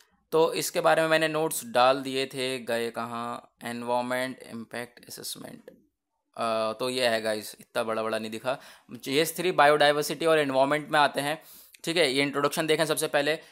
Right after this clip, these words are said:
तो इसका काम है जितने भी हमारे एनवायरनमेंट से रिलेटेड चीज़ें हैं, ठीक है, उसको प्रोटेक्ट करना, उसको प्रमोट करना, इसका काम है।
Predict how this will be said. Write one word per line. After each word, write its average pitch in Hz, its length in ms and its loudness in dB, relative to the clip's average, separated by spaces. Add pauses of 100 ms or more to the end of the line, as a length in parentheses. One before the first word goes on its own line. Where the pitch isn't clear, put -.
(100)
तो 165 80 -2
इसका 156 220 -2
काम 175 340 4
है 151 320 2
जितने 151 280 -8
भी 156 100 -4
हमारे 143 320 0
एनवायरनमेंट 139 560 -4
से 151 120 -6
रिलेटेड 135 380 -6
चीज़ें 131 280 -6
हैं, 135 420 -2
ठीक 143 120 -10
है, 165 60 4
उसको 147 180 0
प्रोटेक्ट 139 440 0
करना, 135 320 -2
उसको 127 320 -6
प्रमोट 131 380 -2
करना, 135 260 2
इसका 131 220 0
काम 139 340 0
है। 151 200 -2